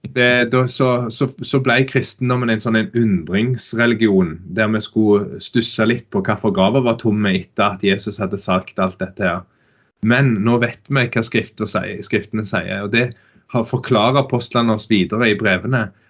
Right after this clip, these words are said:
Han sto opp igjen, og det var for vår skyld han gjorde det. Og det, den siste, den her delaktigheten, at det, dette var ikke bare en historisk hendelse den gang da, men det er noe som gjelder inn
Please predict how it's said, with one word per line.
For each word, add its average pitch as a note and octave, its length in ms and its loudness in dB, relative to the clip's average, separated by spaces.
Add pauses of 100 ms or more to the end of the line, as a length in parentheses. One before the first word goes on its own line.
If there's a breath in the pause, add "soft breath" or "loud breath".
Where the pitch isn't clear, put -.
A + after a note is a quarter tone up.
(120)
Han A#2 140 0
sto A2 280 0
opp - 280 -4
igjen, G2 280 2
og F2+ 140 -2
det G2+ 100 2
var G2+ 120 -4
for F#2+ 180 -2
vår F#2 260 0
skyld G2 160 -2
han F#2+ 160 4
gjorde F2 220 -4
det. G#2+ 80 -4 (140)
Og G#2 100 -2
det, A#2+ 140 4 (520 soft breath)
den G#2+ 120 0
siste, - 360 -2
den G2+ 200 -2
her G#2+ 180 0 (100)
delaktigheten, G#2 840 0
at F#2+ 100 -8
det, G#2 160 0 (800 soft breath)
dette A2+ 140 0
var A2 80 2
ikke A#2+ 160 0
bare A2+ 100 4
en A2+ 80 0
historisk G2 480 -4
hendelse F#2+ 440 -6
den G2+ 200 0
gang G#2 160 -2
da, A2 240 4
men A2+ 160 2
det A2 120 2
er A2 60 0
noe F#2+ 140 2
som G#2 160 -2
gjelder G2 480 2
inn A2+ 300 -2